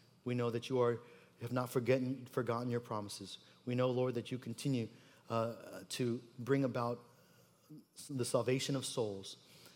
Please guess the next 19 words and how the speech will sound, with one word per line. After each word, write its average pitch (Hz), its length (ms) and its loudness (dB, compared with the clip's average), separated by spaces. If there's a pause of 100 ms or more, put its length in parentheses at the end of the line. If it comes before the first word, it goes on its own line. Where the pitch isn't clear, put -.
(600)
Father, 107 240 0
we 104 140 -4
know 110 160 0
that 107 180 -4
you 117 100 2
are 113 80 0
hastening 101 560 -4 (380)
the 107 80 -6
coming 110 340 -6
of 107 100 -4 (360)
your 110 120 -2
Son. 92 280 -6
And - 960 -20
Father, 95 220 -6
we 95 120 -6 (120)
pray, 90 240 -6 (480)
"O 101 180 -6
Lord, 92 260 -6
come. 73 280 -14